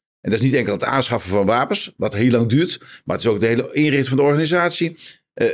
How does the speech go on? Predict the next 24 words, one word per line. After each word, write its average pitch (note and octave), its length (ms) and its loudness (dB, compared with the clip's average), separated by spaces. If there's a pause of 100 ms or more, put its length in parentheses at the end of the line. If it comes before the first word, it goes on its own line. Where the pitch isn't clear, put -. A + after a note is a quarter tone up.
(160)
dat, C3 360 -4
dat D3+ 160 0
kost - 220 0
minimaal A3 400 4
tien A#3 180 2
jaar. G#3 400 0 (440)
Dus F3 340 0
het D3+ 120 -2
is F#3 80 0
de F3 100 2
waanzin C#4+ 340 0
ten - 160 0
top G3+ 160 2
dat D3 140 0
we D3+ 80 0
nu F#3+ 140 2
in G3 120 2
één E3+ 140 0
keer B2+ 100 -2
met C#3 100 0
z'n D3+ 60 0
allen C#3 160 2
gaan B2 180 2
investeren. A#2 560 2